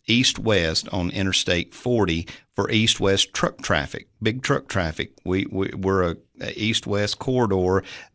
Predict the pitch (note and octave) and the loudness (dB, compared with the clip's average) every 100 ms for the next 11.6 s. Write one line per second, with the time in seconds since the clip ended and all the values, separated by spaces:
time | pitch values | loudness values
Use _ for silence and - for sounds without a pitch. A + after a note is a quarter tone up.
0 | _ G#2+ G2 F#2+ F#2+ - _ F#2 F2+ F#2+ | _ -2 0 2 0 -2 _ -2 2 2
1 | C3 B2+ A#2+ G2+ G#2+ A2 - C#3+ F#2+ F#2 | 2 2 2 2 2 2 0 2 2 4
2 | - C3+ C3+ - C3+ C#3 - A#2 G#2 - | 2 2 2 -2 -2 0 0 2 2 0
3 | G2 F2+ F2+ G2 G2 - D2+ - F2+ B2+ | -4 -2 0 2 0 0 -2 -4 -4 -2
4 | - - G#2+ - - G#2+ F2+ E2+ - - | -2 -2 -2 -2 -2 -2 -2 -4 -10 -8
5 | - F#2 G2 - - F2+ F2+ E2 E2+ - | -4 -2 0 -2 -2 0 0 0 -4 -8
6 | - _ - G2 G2+ F2+ E2+ E2 - E2 | -20 _ -2 0 2 2 2 2 0 -2
7 | E2 E2 - D2+ C#2+ - G2 D#2 - - | -2 -2 -2 -2 -4 -2 0 0 -6 -16
8 | - _ _ - F2+ G2+ A#2+ G#2 - G#2 | -20 _ _ 0 2 4 4 2 0 2
9 | G2+ - G2+ F#2 G#2 G2 E2+ D2+ - B1 | 2 2 -2 2 4 4 2 -2 -4 -6
10 | G#1 G1+ - _ _ - E2 F2+ F#2 F#2+ | -10 -12 -18 _ _ -4 -2 -2 0 2
11 | G2+ - A2 - A2 G#2+ | 2 2 0 0 -2 -2